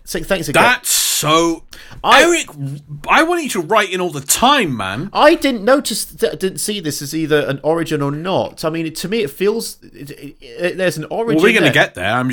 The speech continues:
Speaker 2: I'm, we've got loads more episodes. We've got a bunch more episodes to go. I'm, I don't think they're gonna leave us hanging. They're gonna explain things. This is the problem I've seen, right? It, w-, w-, what, what I've seen online <laughs> is this thing of the twofold of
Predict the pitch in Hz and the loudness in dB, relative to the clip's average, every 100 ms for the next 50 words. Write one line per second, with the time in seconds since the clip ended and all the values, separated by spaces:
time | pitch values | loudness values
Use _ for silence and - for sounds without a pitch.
0 | 123 127 120 156 156 175 - 143 127 143 | -2 -2 -2 -2 0 0 2 2 2 0
1 | 143 123 - - - 151 131 139 170 143 | 0 -2 -4 -8 0 4 4 4 0 0
2 | 139 131 110 - - 127 101 - - - | -2 0 -2 -2 2 2 2 -4 -14 0
3 | 147 139 127 - 131 131 190 180 151 135 | 2 2 0 -4 0 2 2 0 -2 0
4 | 131 127 147 143 - - 156 135 87 92 | 2 2 0 -2 -4 -2 -2 -2 -4 -6
5 | 156 - - - 120 214 175 147 - 165 | -10 -12 -10 0 2 4 2 0 -2 2
6 | 165 175 143 90 82 - - - - - | 2 2 -2 -4 -4 -10 -12 -16 -16 -18
7 | - 247 262 285 - 170 170 165 135 113 | -6 2 2 2 -2 2 2 4 -2 -2
8 | - 127 101 78 - _ - - - 95 | -2 -2 -2 -10 -18 _ -20 -20 -4 2
9 | 107 113 - 127 156 165 214 233 196 240 | 2 0 -4 -2 -2 -4 0 0 4 2
10 | - - 196 151 131 135 123 95 87 - | 2 0 0 0 2 2 2 -2 -8 -6
11 | 143 127 131 165 147 - - 170 190 139 | 0 2 2 2 2 0 0 0 2 0
12 | - - - 143 - 262 285 - 107 95 | -2 -20 -6 -4 2 4 2 2 0 0
13 | 95 113 107 104 | -4 0 0 0